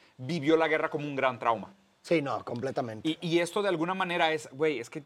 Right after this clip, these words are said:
Speaker 1: no puede ser que no podamos imaginar una, una sociedad
Speaker 2: Sí.
Speaker 1: sin esta violencia.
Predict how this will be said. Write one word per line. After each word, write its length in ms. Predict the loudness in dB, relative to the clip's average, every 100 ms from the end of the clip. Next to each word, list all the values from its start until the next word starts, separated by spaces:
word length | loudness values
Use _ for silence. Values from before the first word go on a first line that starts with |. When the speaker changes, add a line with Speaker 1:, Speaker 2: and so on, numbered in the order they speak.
| _
Speaker 1:
no 180 | -8 -8
puede 260 | -2 -2 0
ser 380 | -2 -4 -4 -10
que 80 | -10
no 160 | -8 0
podamos 300 | 0 -2 -8
imaginar 420 | -10 -8 -6 -4
una, 200 | -4 -6
una 220 | -8 -10
sociedad 560 | -8 -8 -2 0 0 -4
Speaker 2:
Sí. 80 | -16
Speaker 1:
sin 340 | -12 -4 -4
esta 240 | -4 -4 -4
violencia. 560 | -2 -2 -2 -4 -10